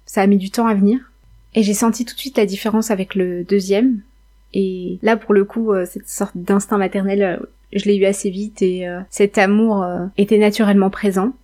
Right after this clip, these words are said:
Et puis pour la dernière, euh, le lien était semblable à l'intensité de ce que j'avais vécu en réalité. Et j'ai vraiment pu me rendre compte comme ça de la,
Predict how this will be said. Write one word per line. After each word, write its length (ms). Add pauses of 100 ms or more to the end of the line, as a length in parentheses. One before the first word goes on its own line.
(200)
Et 80
puis 140
pour 160
la 100
dernière, 480
euh, 240 (440)
le 200
lien 560
était 200
semblable 460
à 80
l'intensité 500
de 100
ce 80
que 100
j'avais 240
vécu 360
en 80
réalité. 520 (560)
Et 220
j'ai 160
vraiment 300
pu 140
me 80
rendre 320
compte 240
comme 140
ça 200
de 100
la, 300